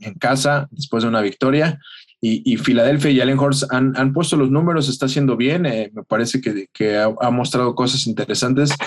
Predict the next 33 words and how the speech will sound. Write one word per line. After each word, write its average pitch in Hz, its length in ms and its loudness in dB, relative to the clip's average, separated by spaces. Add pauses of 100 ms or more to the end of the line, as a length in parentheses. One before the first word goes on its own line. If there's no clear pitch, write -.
(380)
eh, 107 240 -2
eh, 101 420 -2
pero 104 280 0
creo 131 180 2
que 131 80 0
va 131 80 2
a 135 60 2
ser 135 120 2
un 131 120 0
juego 135 240 2
cerrado 139 600 2
y 123 120 2
un 127 80 0
juego 135 240 2
que 123 100 -2
se 113 120 -4
decide 131 300 0
en 120 60 0
el 117 80 0
último 127 320 -2
cuarto, 147 460 0 (420)
y 113 160 0
me 107 160 -4
quedo 123 220 0
obviamente 123 380 0
con 107 160 -4
mis 101 180 -6
Cowboys. 101 380 -2
¿Qué 127 80 2
dice 131 180 2
el - 80 -2
coach 120 220 -2
Maximus? - 640 -6